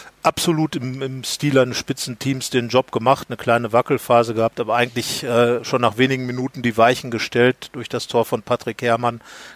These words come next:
gleich nach vorne gegangen, hätte eigentlich deutlicher führen müssen und, ähm, ja, das muss man dann leider auch sagen, dass der S C Paderborn dann auch nicht die Mannschaft war, die da noch in irgendeiner Form die Gladbacher gefährden konnte.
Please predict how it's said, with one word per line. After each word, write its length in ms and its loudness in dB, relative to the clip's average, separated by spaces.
gleich 260 2
nach 120 -2
vorne 340 4
gegangen, 320 2
hätte 240 -2
eigentlich 240 -6
deutlicher 460 2
führen 360 2
müssen 380 -6
und, 420 -8
ähm, 380 0
ja, 280 0
das 120 -12
muss 180 -8
man 120 0
dann 140 2
leider 260 6
auch 120 0
sagen, 320 2
dass 160 -4
der 100 -4
S 160 -6
C 100 0
Paderborn 600 0
dann 180 -4
auch 320 0
nicht 600 -2
die 100 -4
Mannschaft 480 2
war, 160 6
die 100 -6
da 160 2
noch 160 -6
in 80 -10
irgendeiner 480 -6
Form 460 -4
die 80 -8
Gladbacher 520 -2
gefährden 500 0
konnte. 420 2